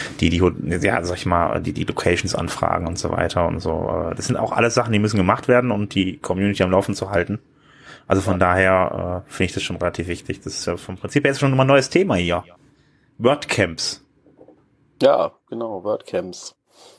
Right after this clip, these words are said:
Speaker 2: Wir haben ja verdammt viele mittlerweile so in Deutschland, ne? Also, wenn wir, wenn wir so in das Jahr zweitausendvierzehn zurückdenken, da hatten wir ein großes in Hamburg. Die Jahre davor hatten wir in Berlin,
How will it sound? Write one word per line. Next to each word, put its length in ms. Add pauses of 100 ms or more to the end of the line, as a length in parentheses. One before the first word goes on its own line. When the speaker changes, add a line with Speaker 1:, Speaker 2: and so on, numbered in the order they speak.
Speaker 2:
Wir 80
haben 80
ja 80
verdammt 280
viele 300
mittlerweile 480
so 120
in 100
Deutschland, 480
ne? 160 (520)
Also, 360 (120)
wenn 140
wir, 100 (200)
wenn 80
wir 100
so 220
in 80
das 240
Jahr 460 (680)
zweitausendvierzehn 1300
zurückdenken, 800
da 60
hatten 180
wir 80
ein 220
großes 400
in 100
Hamburg. 680
Die 100
Jahre 200
davor 600 (760)
hatten 160
wir 80
in 80
Berlin, 720